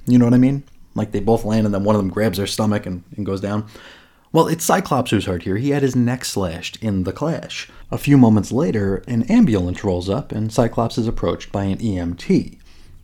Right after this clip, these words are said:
Well, he's dressed like an E M T, and he's, uh, brought with him some good news and some bad news. First, he informs Cyclops that his injuries weren't fatal. He then slashes Cyclops' throat a second time with a scalpel, which,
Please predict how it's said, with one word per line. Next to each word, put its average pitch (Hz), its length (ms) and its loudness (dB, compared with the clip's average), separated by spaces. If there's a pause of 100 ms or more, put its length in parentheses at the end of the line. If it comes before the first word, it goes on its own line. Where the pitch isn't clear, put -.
(160)
Well, 92 380 2
he's 90 240 -2 (140)
dressed 180 380 0
like 98 180 0
an 95 120 -2
E 95 160 -4
M 85 160 -4
T, 104 320 -6
and 127 100 -4
he's, 117 260 -6
uh, 123 320 -4 (400)
brought 190 200 6
with 165 160 6
him 156 120 6
some 147 160 4
good 180 160 10
news 139 540 2 (300)
and 117 180 0
some 127 140 0
bad 196 260 -2
news. - 400 -10 (640)
First, 165 320 2
he 139 80 4
informs 120 320 4
Cyclops 131 440 0
that 127 100 0
his 113 120 0
injuries 139 460 0
weren't 104 240 -2
fatal. - 440 -2 (720)
He 139 80 2
then 190 180 4
slashes 165 540 2
Cyclops' 101 540 2
throat 123 220 2
a 107 40 -4
second 233 360 0
time 101 180 0
with 98 100 -2
a 107 40 -4
scalpel, 151 520 4
which, - 420 -4